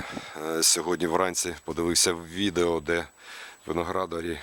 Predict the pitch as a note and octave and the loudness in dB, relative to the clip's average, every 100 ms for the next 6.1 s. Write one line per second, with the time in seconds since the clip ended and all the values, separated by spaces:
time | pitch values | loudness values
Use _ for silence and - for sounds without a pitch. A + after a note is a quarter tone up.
0 | - - D#2 D2+ D#2 - - E2+ E2 D#2+ | -12 -16 -10 -6 -4 -4 -2 0 0 0
1 | E2+ E2+ E2+ E2 D#2+ E2 F2 F#2+ F#2+ E2+ | 2 2 2 0 0 0 2 0 -2 -4
2 | D#2+ F2+ E2+ - E2 E2 D2 F2 F2 E2+ | -6 -4 -4 -2 -2 -2 -2 -2 0 -4
3 | - - - - - E2+ E2+ E2+ E2+ E2 | -8 -14 -12 -12 -4 -2 0 -2 -2 0
4 | D#2 - F2+ F#2 F#2 F2+ - F#2 - - | 0 0 0 0 0 0 0 -6 -6 -10
5 | D#2+ E2+ E2 E2+ E2+ - F2 F2+ E2+ E2+ | -6 -6 -2 -4 -2 -4 -2 -4 -4 -6
6 | E2+ | -6